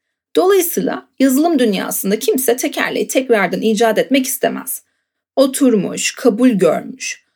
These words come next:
hali hazırda herkesin alışık olduğu dizayn unsurlarını kullanmaya özen gösteririz. Mozaik'e dönmek gerekirse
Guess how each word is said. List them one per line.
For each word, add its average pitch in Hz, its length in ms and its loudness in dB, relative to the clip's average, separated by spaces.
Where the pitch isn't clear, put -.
hali 294 380 0
hazırda 214 340 2
herkesin 294 460 -2
alışık 254 460 0
olduğu 214 400 0
dizayn 277 380 -2
unsurlarını 208 640 -2
kullanmaya 262 580 0
özen 185 320 2
gösteririz. - 800 -8
Mozaik'e 359 540 2
dönmek 330 400 0
gerekirse 277 680 0